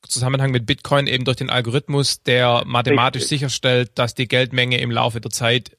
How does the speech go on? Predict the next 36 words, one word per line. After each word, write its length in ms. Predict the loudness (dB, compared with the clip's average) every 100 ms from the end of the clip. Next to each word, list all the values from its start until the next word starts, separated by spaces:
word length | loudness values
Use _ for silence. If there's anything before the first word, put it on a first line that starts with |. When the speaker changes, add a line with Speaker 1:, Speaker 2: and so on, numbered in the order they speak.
| -6
Speaker 1:
begrenzt 540 | -6 -2 -2 -2 -4
ist, 200 | -6 -4
sag 100 | -2
ich 40 | -2
jetzt 100 | 0
mal, 140 | 0
ohne 140 | 0 2
da 80 |
jetzt 140 | 0 -2
ins 100 | -8
Detail 320 | -8 -2 -2
zu 140 | -2 -6
gehen. 340 | -10 -12 -16 _ _ -2
Speaker 2:
So 100 | 0
ist 260 | 4 2 2
es. 160 | 0 -2 -12 -16 -2
Ähm, 240 | 0 0 -2 -12 -18 -6
in 180 | 0 2
dem, 320 | 4 2 -2 -10 _ _ -6
ähm, 300 | -4 -4 -10 _ 0
öffentlichen 840 | 0 0 0 0 2 0 0 -2 -6 -16 _
Vollgeldsystem, 1120 | 2 2 4 2 2 0 -6 -4 0 4 4
ja, 180 | 4 2
also 200 | 2 -2
das, 160 | -2 -2 0
was 160 | -2 -2
wir 60 |
vorher 240 | 0 2 2
besprochen 480 | 0 0 -2 2
haben, 160 | 0 0
was 120 | -2 -4
jetzt 140 | -8
die 80 | -8
Schweizer 480 | -6 0 0 2 0
sich 200 | 0 0
da, 240 | 2 2